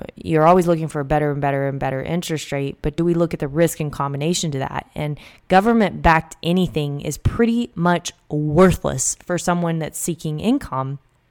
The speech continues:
So investors have really gone to the giants on the planet, hoping that they're gonna find both security and income. And when I say giants, what I'm talking about is like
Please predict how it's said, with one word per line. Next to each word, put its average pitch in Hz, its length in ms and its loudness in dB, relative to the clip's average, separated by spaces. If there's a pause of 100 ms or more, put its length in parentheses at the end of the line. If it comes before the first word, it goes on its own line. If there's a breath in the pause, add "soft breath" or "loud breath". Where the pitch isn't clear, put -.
(140)
So 196 200 2
investors 196 760 2 (320 loud breath)
have 170 180 -2
really 214 300 0
gone 185 340 2
to - 120 -8
the 151 100 -2
giants 147 800 -4
on 160 100 -2
the 151 80 -4
planet, 147 480 -2
hoping 175 480 0
that 147 320 0 (240 loud breath)
they're 170 100 2
gonna 165 200 2
find 151 360 -2
both 143 400 -4
security 156 520 -4
and 143 100 -6
income. 143 260 -6
And 139 80 -4
when 160 120 2
I 190 100 6
say 190 240 0
giants, 147 580 -2
what 147 80 -6
I'm 147 80 -6
talking 165 380 0
about 147 140 -4
is 143 80 -6
like 135 140 -8